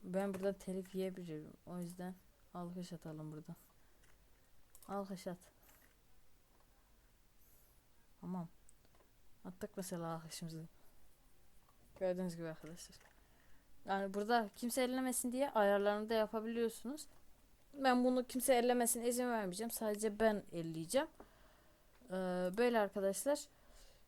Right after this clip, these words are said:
Bugünkü videomuz bu kadardı arkadaşlar. Bu arada, e, arkadaşlar artık günde iki video atacağım. E, hafta sonu pazar günleri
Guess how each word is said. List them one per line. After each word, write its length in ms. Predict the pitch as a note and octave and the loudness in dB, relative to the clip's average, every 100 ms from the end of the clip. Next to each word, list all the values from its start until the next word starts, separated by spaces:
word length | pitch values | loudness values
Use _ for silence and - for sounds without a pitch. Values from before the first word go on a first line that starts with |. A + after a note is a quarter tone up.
| - - | -20 -14
Bugünkü 680 | G#3 A#3 - B3+ A#3 C4 B3 | -8 -8 -2 -2 0 -2 -2
videomuz 440 | A#3 A#3+ B3+ B3 | 0 0 0 -2
bu 80 | B3 | -4
kadardı 400 | - B3 A3 G#3 | 0 2 4 6
arkadaşlar. 640 | G#3 - G#3 - C4+ B3+ | 4 2 -4 0 0 2
Bu 60 | A#3 | 4
arada, 560 | A#3+ A#3+ A3+ C4 C#4+ - | 4 2 2 0 0 0
e, 80 | G3 | 0
arkadaşlar 760 | G3 G#3+ G#3+ A#3 A#3 - A#3 | 2 0 -2 -4 -4 -2 2
artık 320 | A#3 A#3 - - | 4 2 -2 -4
günde 240 | A3 A3 | -2 0
iki 220 | G#3+ A#3+ | -2 -4
video 260 | A#3 G#3+ G#3+ | -4 0 0
atacağım. 380 | G3+ G3 A3 B3+ - - - - - | 0 -4 -4 -4 -12 -20 -20 -18 -6
E, 40 | F#3 | 0
hafta 600 | F3+ F3 F3 G3+ - A3 | 2 2 2 2 2 -4
sonu 420 | - A3 A#3+ C4 | 0 0 0 -2
pazar 320 | - G#3 A3 | -2 0 0
günleri 580 | G#3+ G#3+ G#3 G#3 G#3+ C4 | 0 0 0 0 2 0